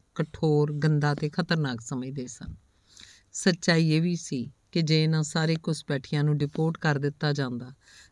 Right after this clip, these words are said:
ਤਾਂ ਸਫਾਈ ਕਰਮਚਾਰੀਆਂ, ਹੋਟਲ ਸਟਾਫ, ਕਾਰੀਗਰਾਂ, ਮਜ਼ਦੂਰਾਂ ਦੀ ਭਾਰੀ ਘਾਟ ਹੋ ਜਾਂਦੀ। ਸੁਚਾਰੂ ਢੰਗ ਨਾਲ ਚੱਲ ਰਿਹਾ ਹਰ ਰੋਜ਼ ਦਾ ਕਾਰ ਵਿਹਾਰ ਠੱਪ ਹੋ ਜਾਂਦਾ।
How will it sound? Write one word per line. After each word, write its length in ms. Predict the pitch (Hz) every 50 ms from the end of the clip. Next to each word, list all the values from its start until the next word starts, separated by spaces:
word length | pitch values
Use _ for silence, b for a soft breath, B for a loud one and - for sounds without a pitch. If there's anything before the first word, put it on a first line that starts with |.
| B _
ਤਾਂ 100 | - 170
ਸਫਾਈ 520 | 151 - - 165 151 - - 156 147 147
ਕਰਮਚਾਰੀਆਂ, 760 | 147 - 160 151 147 156 156 - - 151 147 139 143 147 143 147
ਹੋਟਲ 400 | 147 - 147 139 - 151 147 143
ਸਟਾਫ, 400 | 143 - - - 147 143 135 135 - -
ਕਾਰੀਗਰਾਂ, 580 | - 151 147 147 147 143 147 143 143 143 143
ਮਜ਼ਦੂਰਾਂ 520 | 143 143 147 143 139 139 143 143 143 143 147
ਦੀ 120 | 147 147
ਭਾਰੀ 400 | 147 - 170 165 156 139 131 131 - -
ਘਾਟ 240 | 170 165 151 147 - 147
ਹੋ 100 | 147 131
ਜਾਂਦੀ। 400 | 123 120 117 120 113 117 127 151 - _ _ b b b b b b b b b b b _ _
ਸੁਚਾਰੂ 600 | - - - 180 165 - - 190 185 190 214 214
ਢੰਗ 280 | 202 214 202 190 170 156
ਨਾਲ 220 | 151 151 151 151
ਚੱਲ 260 | 147 - 175 151 147
ਰਿਹਾ 220 | 143 151 151 147 143
ਹਰ 200 | - 156 143 143 -
ਰੋਜ਼ 240 | 147 147 147 147 143
ਦਾ 120 | 156 147
ਕਾਰ 300 | 147 - 160 151 147 143
ਵਿਹਾਰ 340 | 147 151 139 160 151 135 120 - -
ਠੱਪ 240 | 170 160 - - 165
ਹੋ 100 | 151 135
ਜਾਂਦਾ। 380 | 123 123 117 104 101 101 -